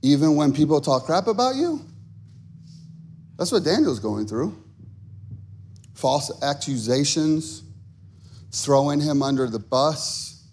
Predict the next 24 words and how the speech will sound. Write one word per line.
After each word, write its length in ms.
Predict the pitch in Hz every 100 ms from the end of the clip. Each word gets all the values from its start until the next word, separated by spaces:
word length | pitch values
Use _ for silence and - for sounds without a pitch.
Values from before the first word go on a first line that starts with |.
| - - - -
making 420 | 117 135 147 147 143
him 200 | 143 120
look 380 | 120 151 -
bad, 480 | 156 156 156 156 147 - - _ _ _ _ - -
right? 240 | 139 190 - - _ _ _ _ - _ _ -
How 140 | - 170
do 80 |
we 80 | 190
respond 360 | 185 180 180 175
in 60 |
faith? 460 | 165 196 139 - - _ _ - - _ _ _ _ _
"Rejoice 1080 | 135 131 104 117 107 117 156 - - - - _ _ _
in 120 | 127
the 120 | 131 143
Lord 580 | 120 104 98 104 120 143 _ _ _ _ _ - - -
always." 840 | 233 285 233 92 - - - - - - _ _ _ _ _ _ _ _ _ _ _ _ _ _ _
Why? 240 | - - 139
'Cause 140 | 170
I 60 | 220
gotta 160 | 294
have 100 | 240
the 80 | 220
right 180 | 208 202
perspective. 680 | 196 - 226 247 - 98